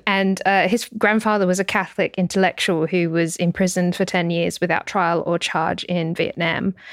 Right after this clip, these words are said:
And Andre becomes a father, and this is sort of the event that the book hinges on, though it is very clear that he spent a lot of his life pondering his family story, which sort of spans from Vietnam to Paris to Cambridge and to Melbourne,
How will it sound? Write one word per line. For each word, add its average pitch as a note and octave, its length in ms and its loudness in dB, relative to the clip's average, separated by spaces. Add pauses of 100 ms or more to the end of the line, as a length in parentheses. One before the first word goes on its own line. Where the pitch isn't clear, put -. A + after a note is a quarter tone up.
(460)
And G3+ 540 0
Andre B3+ 260 4
becomes A3 280 2
a G3 40 -2
father, G3 440 2
and F#3 200 2
this G3+ 160 -2
is G3+ 80 -6
sort - 160 -4
of F#3 80 -8
the G3 120 4
event F3 460 0
that - 240 -2
the F3 380 2 (120)
book - 200 0
hinges F#3 520 2
on, F3+ 440 -2 (320)
though F#3+ 200 2
it F3+ 120 2
is F#3 160 0
very F3 260 2
clear F#3 360 2
that F3 180 -2
he F3+ 100 -2
spent F3+ 320 -2
a F3 80 0
lot F#3 180 2
of F3+ 80 -4
his F3+ 200 -4
life E3+ 540 0
pondering F3+ 640 0
his E3+ 280 -4
family F3 340 0
story, F3 580 0
which - 420 -2
sort - 180 -4
of F3+ 60 -4
spans F3 280 0
from F3 140 2
Vietnam E3 400 0
to - 120 -14
Paris F3 580 -2
to - 300 -2 (360)
Cambridge A3 600 2
and F#3 180 2
to E3+ 80 -4
Melbourne, F3+ 580 2